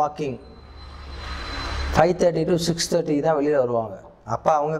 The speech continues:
கண்ணுக்கு முன்னாடி ஏதாவது blue grass, red grass அவங்க தான் இருப்பாங்க. ஒயிட் grass, என்னென்ன grass இருக்கோ அந்த கிராஸ்ல இருப்பாங்க. அப்படி இருக்கிற நேரத்துல வந்து அவங்க வந்து பிராணிகள் வதை தடுப்பு சங்கம் வந்து ஒரு, ஒரு,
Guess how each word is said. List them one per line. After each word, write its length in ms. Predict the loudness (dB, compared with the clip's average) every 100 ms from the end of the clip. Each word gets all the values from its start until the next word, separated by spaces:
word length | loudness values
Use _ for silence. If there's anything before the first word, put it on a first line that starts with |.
| -2
கண்ணுக்கு 240 | -2 -2
முன்னாடி 220 | 0 2 2
ஏதாவது 220 | 0 -2
blue 140 | -6 -4
grass, 280 | -2 -2 -2 -4
red 160 | -6 -6
grass 260 | -2 -2 0 -2
அவங்க 140 | 0 0
தான் 100 | 0
இருப்பாங்க. 280 | -2 -4 -6 -14 -20 -20 -20 -20 -20 -20 -20 -20 -10 2
ஒயிட் 180 | 4 6
grass, 300 | 6 6 4 2
என்னென்ன 260 | 2 2 4
grass 220 | 4 2 -2
இருக்கோ 160 | 0 0
அந்த 120 | 2
கிராஸ்ல 320 | 0 0 -2 -2
இருப்பாங்க. 300 | -2 -2 -4 -12 -20 -20 -20 -18 -18 -18 -16 -14 -10 -8 -6 -4 -4 -4 -6 -6 -6 -4 -4 -2 2 2
அப்படி 200 | 4 2
இருக்கிற 200 | 2 2 4
நேரத்துல 300 | 4 4 4 6 4
வந்து 160 | 4 4
அவங்க 160 | 4 2 -2
வந்து 160 | 0 -2 -2 -4 -8 -16 -6
பிராணிகள் 420 | 0 0 0 -2 -2
வதை 140 | -2 -2
தடுப்பு 260 | -4 -6 -10
சங்கம் 280 | -10 -10 -10 -12 -20 -20 -20 -20 -18 -16 -14 -14 -12 -12 -10 -2 2
வந்து 220 | 4 4 4 2 -2 -4 0 4
ஒரு, 120 | 4 4
ஒரு, 100 | 2